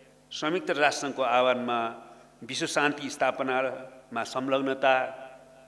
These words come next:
लगायत कुटनीतिका विभिन्न आयामहरू प्रदर्शन गरी,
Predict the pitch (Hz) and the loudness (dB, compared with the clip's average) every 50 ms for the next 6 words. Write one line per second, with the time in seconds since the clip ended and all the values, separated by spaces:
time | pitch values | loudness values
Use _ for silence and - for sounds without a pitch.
0 | - _ _ - 113 123 139 156 160 156 151 151 - - 170 156 - - 170 165 | -20 _ _ -6 -2 0 6 8 10 10 8 6 2 -4 -6 -6 -2 -2 -2 -2
1 | 156 147 160 143 - - 110 131 156 185 196 190 180 185 180 - - - 120 127 | 0 4 4 4 4 4 -2 -2 0 0 0 2 2 2 2 2 0 2 4 6
2 | 143 156 170 175 160 143 131 131 - - 131 120 123 123 - - 127 120 120 120 | 8 6 6 4 4 2 0 -2 0 0 0 2 2 2 0 0 -6 -4 0 0
3 | 123 117 120 | 0 0 0